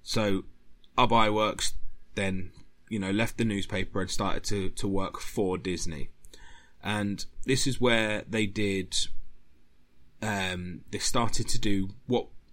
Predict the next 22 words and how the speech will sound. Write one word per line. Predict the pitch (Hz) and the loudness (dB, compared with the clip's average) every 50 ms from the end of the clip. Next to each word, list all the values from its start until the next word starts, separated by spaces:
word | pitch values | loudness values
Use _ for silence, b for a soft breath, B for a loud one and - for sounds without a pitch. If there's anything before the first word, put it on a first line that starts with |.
| - - - | -20 -16 -6
what | 131 139 165 139 | 0 2 2 4
we | 131 156 156 | 6 4 4
would | 147 143 - | 4 4 2
know | 127 135 131 127 123 117 - | 2 2 2 2 2 0 0
as | 113 117 117 113 110 107 104 - - - - | 0 0 0 0 0 0 -2 -2 -2 -2 -2
shorts | - - - - - 139 117 95 92 - - - - - - - | -2 0 0 2 2 2 2 2 0 -2 -4 -6 -6 -6 -4 -4
now, | 92 87 85 78 76 85 85 B B B B B B B - - | -4 -4 -4 -4 -4 -6 -6 B B B B B B B -8 -6
but | 104 92 - | -6 -2 0
they, | 104 104 104 101 95 | 0 2 2 0 0
they | 85 104 104 | -2 -2 -2
were | 104 107 104 101 101 98 98 - - - | 0 2 0 0 0 -2 -4 -8 -4 0
basically | 156 175 - - - - - 202 | 2 2 2 2 0 0 0 0
seven | - - - 185 170 175 156 | 2 4 4 4 4 4 2
minutes, | 139 117 92 92 110 - - - - - - - - - - - | 2 2 0 -2 -4 -4 -2 -2 -2 0 0 -2 -4 -6 -4 -6
roughly | 143 139 - - 139 | -6 -6 -4 -4 -2
seven | 127 - 165 147 160 156 | 2 2 2 4 4 2
minutes | 147 139 127 - - - | 2 2 0 -2 -2 -2
long, | 101 90 87 90 - B B B B B B B B | -2 0 -2 -2 -4 B B B B B B B B
and | - 107 104 104 | -4 -2 -2 0
they | 101 101 | 0 0
were | 95 98 98 98 95 | 0 0 0 -2 -2
cartoon | - - - 160 156 156 156 - - - 117 101 98 98 95 98 98 98 | -4 -2 0 2 4 2 2 2 0 0 2 4 2 2 2 0 -4 -8